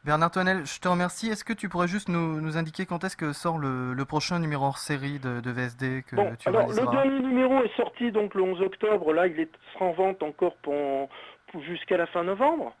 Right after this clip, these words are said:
Speaker 2: hein,
Speaker 1: Mhm.
Speaker 2: donc on peut le trouver en kiosque sans aucun problème. Ou alors, bon, bah, on, on nous, on nous téléphone, euh, au zéro un quarante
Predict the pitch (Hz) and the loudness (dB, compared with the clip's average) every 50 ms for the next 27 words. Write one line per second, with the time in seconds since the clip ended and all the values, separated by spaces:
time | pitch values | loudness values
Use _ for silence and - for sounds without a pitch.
0 | - 135 135 151 143 151 165 185 175 170 - - 170 165 160 - 175 170 - - | -6 -2 0 2 2 2 0 0 -2 -4 -6 -6 -6 -6 -2 0 -2 -2 0 -4
1 | 190 170 175 175 170 - - 196 180 175 175 - - 151 143 139 135 - - 214 | -6 -4 -2 -4 -4 -4 0 0 0 0 -2 -8 -8 -6 -4 -4 -4 -4 -4 -4
2 | 208 196 196 185 190 180 175 - 170 147 147 175 226 302 370 269 - - - - | -2 -2 -4 -4 -4 -6 -4 -4 -4 -2 2 2 2 2 2 -2 -8 -10 -20 -20
3 | - - - _ - 147 156 180 185 151 139 139 147 139 135 123 127 131 123 120 | -20 -20 -20 _ 0 2 4 4 4 2 0 -2 -4 -2 -2 -4 -4 -4 -10 -12
4 | 117 113 110 104 107 95 101 104 104 101 113 127 123 127 131 135 139 143 143 135 | -14 -14 -16 -16 -18 -16 -16 -18 -18 -18 -18 -16 -14 -12 -10 -10 -8 -6 -6 -6
5 | 143 147 139 - 151 139 135 131 - - 185 190 190 185 165 147 135 123 123 123 | -6 -8 -4 -2 -2 -2 -2 -2 -2 0 2 2 2 2 0 -4 -6 -6 -8 -10
6 | - _ _ - 139 135 135 156 151 147 160 156 160 160 - - 147 143 151 156 | -12 _ _ -8 -8 -6 -2 -4 -2 -2 -2 -2 -2 -4 -2 -4 -2 -2 -2 -4
7 | 156 _ - 147 | -6 _ -6 -4